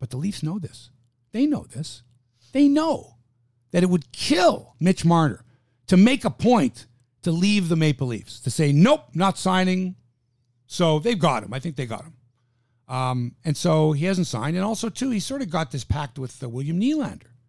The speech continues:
who last year, you know, same thing, "Oh, yeah, I love Toronto, blah, blah." "Yeah, sure you do." And he held out until December and pissed everybody off and then had a lousy season.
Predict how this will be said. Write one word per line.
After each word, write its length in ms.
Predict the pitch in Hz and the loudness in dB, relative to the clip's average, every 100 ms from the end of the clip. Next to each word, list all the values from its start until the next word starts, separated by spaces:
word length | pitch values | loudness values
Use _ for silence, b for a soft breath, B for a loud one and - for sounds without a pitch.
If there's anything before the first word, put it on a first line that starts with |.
| _ _ _ _ _ | _ _ _ _ _
who 140 | - 135 | -4 0
last 380 | 135 160 - | 0 0 -2
year, 280 | 131 120 175 | -4 -4 -4
you 60 | 285 | -6
know, 60 | |
same 200 | 330 403 | -6 -8
thing, 120 | 381 370 | -6 -4
"Oh, 180 | 392 415 | 0 0
yeah, 180 | 269 226 | 0 -2
I 220 | 277 262 | -4 -4
love 220 | 208 254 | -4 -6
Toronto, 320 | - 196 202 | -4 -4 -4
blah, 140 | 185 196 | -4 -4
blah." 120 | 185 | -4
"Yeah, 140 | 160 | -4
sure 200 | 110 123 | -6 -8
you 100 | 135 | -8
do." 160 | 98 - _ - | -10 -16 _ -6
And 80 | 165 | 0
he 80 | 143 | 2
held 240 | 160 135 | 2 0
out 120 | 113 | -4
until 220 | 135 120 | -6 -6
December 380 | 127 143 226 247 | -6 -4 -6 -6
and 120 | - - | -8 -2
pissed 240 | 151 - | -2 -2
everybody 400 | 139 123 113 104 | -4 -4 -6 -6
off 160 | 143 165 | -4 -2
and 80 | |
then 80 | 170 | -2
had 60 | 180 | -2
a 20 | |
lousy 300 | 185 196 185 | -2 -2 -2
season. 400 | 170 277 269 | -4 -4 -6